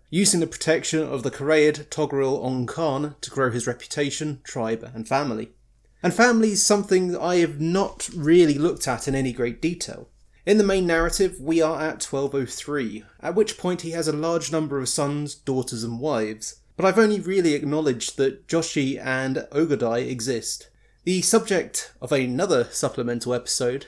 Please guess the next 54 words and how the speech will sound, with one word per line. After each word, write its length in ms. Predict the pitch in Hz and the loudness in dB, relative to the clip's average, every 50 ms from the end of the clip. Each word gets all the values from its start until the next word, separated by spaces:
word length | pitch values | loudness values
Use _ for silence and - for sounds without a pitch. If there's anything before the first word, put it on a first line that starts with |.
| - - | -16 -10
is 320 | 196 165 185 196 202 - 190 | -2 0 2 2 4 4 4
likely 260 | 196 214 - 208 185 | 4 2 2 0 -2
to 140 | - - 151 | -4 -2 0
be 200 | 185 190 180 151 | 0 0 2 2
the 80 | 139 | 2
makeup 460 | 139 156 156 156 156 - 156 147 - | 2 2 0 0 -2 -4 -10 -10 -10
of 140 | 151 147 - | -12 -12 -8
Chinggis 440 | - - 143 131 120 135 127 - - | -6 -4 -2 -2 -2 -2 -4 -4 -6
Khan's 360 | - 127 117 113 117 113 - | -6 -6 -6 -4 -4 -6 -8
household, 560 | - - 160 165 - - 117 104 101 90 - - | -6 -4 -4 -2 -2 -4 -4 -6 -8 -8 -12 -12
his 140 | - 120 110 | -12 -10 -6
family 340 | - 135 120 117 117 113 110 | -2 -2 0 0 -2 -4 -6
members, 380 | 107 - - 120 107 107 107 - | -8 -10 -12 -12 -14 -14 -14 -12
et 60 | - | -12
cetera, 320 | - - - - - - - _ _ _ - | -10 -10 -12 -14 -18 -20 -20 _ _ _ -14
because 400 | - - 226 226 208 214 - - | 0 4 4 4 4 2 -2 -8
they 220 | - - 214 214 214 | -4 0 4 4 6
are 180 | 220 220 220 | 6 4 4
very 300 | 208 208 208 202 196 208 | 4 4 4 4 4 4
important 520 | 202 185 185 - 208 208 196 - 160 156 127 | 2 2 2 2 2 2 2 2 -2 -6 -4
to 60 | - | -2
the 80 | 147 151 | -2 -2
growth 360 | 143 147 156 170 156 - 147 | 2 2 2 2 2 0 -4
of 80 | 147 151 | -4 -2
the 60 | 156 | 0
Mongol 300 | 151 151 151 147 147 156 | 0 0 0 0 0 0
Empire. 440 | 165 160 - - 110 107 - - - _ _ _ _ _ _ _ _ _ _ _ _ - | -2 -2 -4 -4 -6 -6 -6 -10 -16 _ _ _ _ _ _ _ _ _ _ _ _ -4
At 100 | 185 190 | -2 2
the 100 | 202 196 | 4 4
end 100 | 190 180 | 6 4
of 120 | 160 151 | 4 4
the 80 | 151 160 | 4 6
day, 80 | 165 | 6
though, 200 | 165 160 160 165 | 6 6 4 4
there 240 | 156 156 - 156 160 | 2 0 -4 -4 -2
are 40 | 165 | -2
many 200 | 170 180 180 175 | 0 0 0 -2
things 260 | 175 - 170 151 147 | -2 -2 -2 0 0
I 80 | 147 151 | 0 -2
still 220 | 143 - - 147 | -2 -2 -2 -2
want 160 | 143 147 135 | -2 -4 -4
to 40 | 139 | -2
look 200 | 147 156 156 - | -2 -2 -2 -2
at, 240 | 120 110 - - - - 98 | -4 -6 -6 -10 -14 -12 -12
and 260 | 110 110 113 120 117 | -10 -8 -6 -6 -4
I 60 | 117 | -4
only 140 | 123 123 120 | -4 -6 -6
have 160 | 117 123 117 | -6 -8 -6
limited 340 | 127 147 143 131 - - 135 | -4 -2 -2 -2 -2 -2 -2
amount 260 | 127 123 127 131 123 | -2 -2 -2 -4 -6
of 100 | 123 - | -8 -12
time 280 | - - 131 127 123 120 | -12 -8 -8 -8 -8 -8
to 120 | 117 - 123 | -8 -8 -8
research 640 | 127 135 131 - - - 113 117 113 - - - | -8 -6 -6 -4 -4 -2 -2 -2 -4 -6 -10 -14